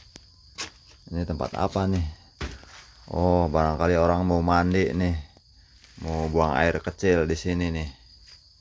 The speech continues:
Oh, mantap sekali. Suasananya mantap sekali ini.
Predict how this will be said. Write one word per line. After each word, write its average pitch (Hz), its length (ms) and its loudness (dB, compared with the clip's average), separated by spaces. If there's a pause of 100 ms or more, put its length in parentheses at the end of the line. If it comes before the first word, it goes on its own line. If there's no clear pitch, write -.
(640)
Oh, 69 400 -12 (240)
mantap 64 480 -12
sekali. 64 560 -12 (1800)
Suasananya 73 720 -6
mantap 73 340 -8
sekali 78 460 -10
ini. 69 180 -8